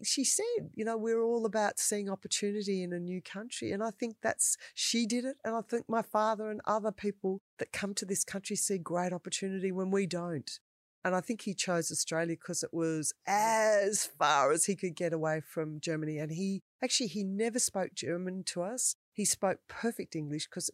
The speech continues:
back in, in Germany, he'd grown up learning English from a young age. You would never known he, he was German.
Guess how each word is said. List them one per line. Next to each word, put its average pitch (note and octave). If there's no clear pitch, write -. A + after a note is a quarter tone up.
back F#3
in, D#3+
in D#3+
Germany, D#3+
he'd D#3
grown E3+
up D3+
learning D#3+
English D#3+
from D#3
a D#3
young D#3
age. D3+
You F#3
would F3
never G3
known E3+
he, E3
he E3
was D3
German. E3+